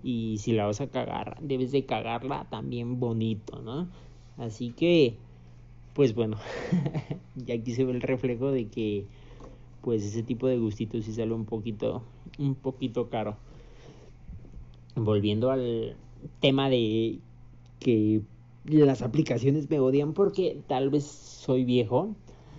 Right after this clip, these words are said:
Ya por fin se solucionó mi problema con TikTok. Después de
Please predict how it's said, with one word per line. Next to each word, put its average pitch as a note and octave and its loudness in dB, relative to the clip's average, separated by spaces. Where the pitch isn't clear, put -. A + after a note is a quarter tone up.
Ya G#2+ 0
por A2 2
fin A2+ -2
se A#2 -4
solucionó A2+ -4
mi A2 -2
problema A2+ 2
con G#2+ 0
TikTok. A2+ 0
Después B2+ 2
de C3 2